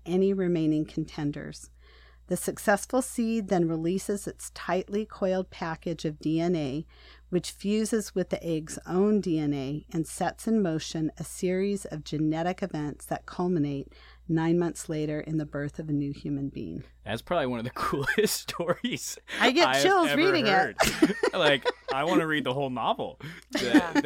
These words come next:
Speaker 2: is that. That's,
Speaker 3: Yeah.
Speaker 2: oh my gosh.
Speaker 3: It's
Speaker 2: I've
Speaker 3: really
Speaker 2: never heard conception described in that just beautiful of
Speaker 3: Yeah.
Speaker 2: language.
Speaker 1: Yeah.
Speaker 3: It's a miracle. It
Speaker 2: Yeah.
Speaker 3: almost, like, birth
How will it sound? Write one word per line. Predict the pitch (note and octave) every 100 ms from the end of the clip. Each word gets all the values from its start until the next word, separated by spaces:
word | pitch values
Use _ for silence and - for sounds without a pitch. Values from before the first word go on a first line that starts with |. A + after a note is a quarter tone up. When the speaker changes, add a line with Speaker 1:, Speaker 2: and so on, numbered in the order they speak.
| C3
Speaker 2:
is | B2 B2
that. | A#2 D3 F#3+ -
That's, | B2 C#3 D#3
Speaker 3:
Yeah. | -
Speaker 2:
oh | D#3+
my | E3+ G2
gosh. | G#2 D3 A3 A#2+ -
Speaker 3:
It's | -
Speaker 2:
I've | B2 D3+
Speaker 3:
really | D3
Speaker 2:
never | B2 D3+
heard | C#3 C#3 C#3+
conception | C3+ - A2+ - A#2+
described | B2 - B2 F#3+ C3
in | A2
that | A2 G#2 - - D3
just | - A#2
beautiful | G#2+ A#2+ - G2+ F2+ -
of | - F#2+
Speaker 3:
Yeah. |
Speaker 2:
language. | G2 E3+ - - - - - -
Speaker 1:
Yeah. | E3+ F3 E3 D3 -
Speaker 3:
It's | F3+ -
a |
miracle. | F3+ E3 D#3+ D3+ D3+ - -
It |
Speaker 2:
Yeah. | F#3
Speaker 3:
almost, | G3 - -
like, | E3 - -
birth | F3+ F3